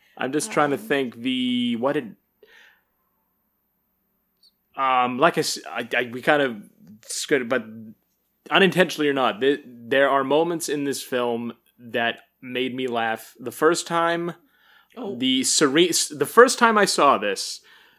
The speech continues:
Speaker 1: um, S-, Serena falling from the ceiling,
Speaker 2: Yeah,
Speaker 1: I
Speaker 2: that's
Speaker 1: laughed so goddamn
Speaker 2: Before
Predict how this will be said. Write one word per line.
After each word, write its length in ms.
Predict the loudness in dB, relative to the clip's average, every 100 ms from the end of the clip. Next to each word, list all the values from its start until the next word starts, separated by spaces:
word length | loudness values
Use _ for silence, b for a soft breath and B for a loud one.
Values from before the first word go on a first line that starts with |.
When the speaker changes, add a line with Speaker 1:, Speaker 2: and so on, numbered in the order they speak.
| b
Speaker 1:
um, 680 | -2 0 0 -2 -4 -8 -14 _
S-, 240 | -10 -8 -8
Serena 680 | -6 -2 0 2 4 4 4
falling 640 | 2 6 8 8 4 0
from 580 | -4 0 4 6 4 0
the 100 | -2
ceiling, 680 | -2 -2 0 2 2 2 0 -4 -10
Speaker 2:
Yeah, 160 | 0 8
Speaker 1:
I 300 | 10 10 10
Speaker 2:
that's 120 | 6
Speaker 1:
laughed 760 | 2 6 8 8 6 0 -10
so 560 | -6 -4 0 4 8 8
goddamn 680 | 10 12 12 10 6 6
Speaker 2:
Before 100 | 4